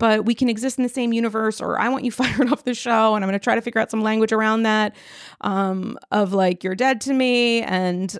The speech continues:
I am the center apple," or whatever else, and have more power, whatever else. Um, there can be the feeling of, "Maybe we can repair this. We have to air out our anger and frustration." And then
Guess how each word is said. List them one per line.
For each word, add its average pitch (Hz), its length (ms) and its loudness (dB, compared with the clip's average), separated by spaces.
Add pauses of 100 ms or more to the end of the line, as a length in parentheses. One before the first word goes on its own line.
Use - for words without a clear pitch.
I 170 680 -4 (200)
am 175 300 -4
the 175 100 -6
center 175 400 -4
apple," 262 300 -2
or 220 240 0
whatever 185 380 0
else, 240 340 0
and 175 420 -6 (120)
have 175 180 -4
more 175 100 -4
power, 220 520 2
whatever 180 320 0
else. 220 360 0 (460)
Um, 196 640 2 (640)
there 220 400 0
can 220 360 0
be 196 500 2 (100)
the 202 220 -2
feeling 196 560 0
of, 180 420 0
"Maybe 190 300 0
we 185 100 -2
can 185 180 -6
repair 269 440 2
this. 262 400 0 (300)
We 208 100 2
have 196 160 2
to - 240 -8
air 202 300 2
out 180 300 2
our 175 180 0
anger 190 380 0
and 180 120 -2
frustration." 196 960 0
And 180 180 -2
then 170 520 0